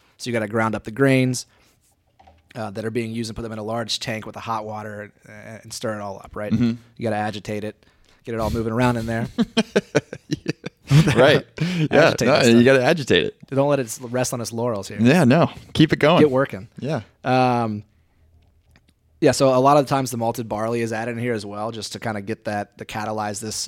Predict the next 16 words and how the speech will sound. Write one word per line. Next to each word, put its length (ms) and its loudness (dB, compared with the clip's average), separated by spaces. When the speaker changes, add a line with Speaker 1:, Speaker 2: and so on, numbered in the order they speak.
Speaker 1:
starch 440 -8
to 80 -10
sugar 320 -6
process. 600 -4
Speaker 2:
Uh-huh. 240 2
Speaker 1:
Um, 340 0
and 120 -4
once 160 -2
as 80 -10
much 160 -2
sugar 300 -2
as 100 -4
possible 340 -4
has 60 -10
been 100 -10
extracted, 640 -6